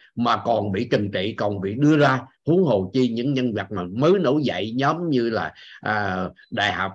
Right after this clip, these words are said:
à, Thanh Hoa hoặc là nhóm đoàn Cộng sản, à, Trung Cộng hoặc là cái, Thái Tử Đảng thì không làm gì cả. Đại khái là ông Tập Cận Bình muốn đưa cho dàn mặt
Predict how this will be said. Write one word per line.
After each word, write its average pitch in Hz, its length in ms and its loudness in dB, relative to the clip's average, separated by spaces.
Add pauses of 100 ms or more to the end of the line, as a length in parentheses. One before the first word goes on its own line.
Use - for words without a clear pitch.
à, 92 260 -4
Thanh 127 320 0
Hoa 143 440 4
hoặc 107 160 -2
là 101 100 0
nhóm 135 280 -2
đoàn 107 220 0
Cộng 101 180 -6
sản, 123 280 -2
à, 127 420 0
Trung 131 220 0
Cộng 104 320 -4
hoặc 107 220 -4
là 98 200 -4
cái, 120 140 -2 (440)
Thái 160 160 0
Tử 147 180 2
Đảng 127 240 0 (360)
thì 120 100 -2
không 123 240 0
làm 95 180 0
gì 92 140 -4
cả. 98 240 -4 (140)
Đại 98 280 -2
khái 117 400 -4 (240)
là 95 480 -2 (180)
ông 131 240 0
Tập 92 200 -4
Cận 117 200 -6
Bình 92 300 -2
muốn 139 240 -4
đưa 143 320 6
cho 120 380 -2 (140)
dàn 101 220 0
mặt 101 160 -2